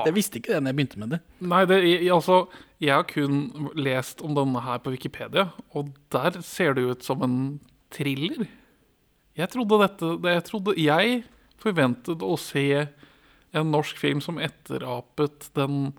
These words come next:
Speaker 2: eh, hjelp vi flyr-bølgen i U S A på syttitallet, hvor bare,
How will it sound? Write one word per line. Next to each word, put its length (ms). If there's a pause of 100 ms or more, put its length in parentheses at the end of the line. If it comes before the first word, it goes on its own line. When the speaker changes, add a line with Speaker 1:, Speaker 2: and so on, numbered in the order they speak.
(560)
Speaker 2:
eh, 760
hjelp 640
vi 160
flyr-bølgen 1080
i 160
U 140
S 160
A 160
på 260 (840)
syttitallet, 680
hvor 240
bare, 220